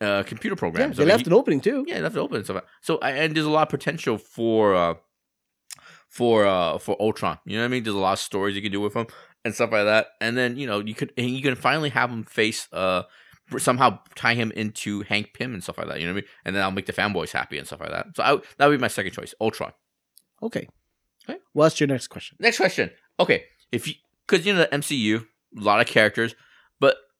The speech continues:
Speaker 1: a lot of pe-, the e-, the evil stepchild of the M C U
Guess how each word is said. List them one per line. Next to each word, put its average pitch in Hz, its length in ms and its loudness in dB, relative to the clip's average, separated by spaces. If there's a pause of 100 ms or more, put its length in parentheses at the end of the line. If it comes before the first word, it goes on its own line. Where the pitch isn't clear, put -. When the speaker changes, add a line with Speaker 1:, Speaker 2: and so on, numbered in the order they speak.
(140)
Speaker 1:
a 151 60 -4
lot 151 320 6
of - 40 -18
pe-, - 140 -12
the 139 240 2
e-, 185 160 4 (140)
the 131 200 6
evil 175 200 2
stepchild 127 640 2 (100)
of 110 220 6
the 113 100 0
M 117 140 0
C - 140 -8
U 120 260 4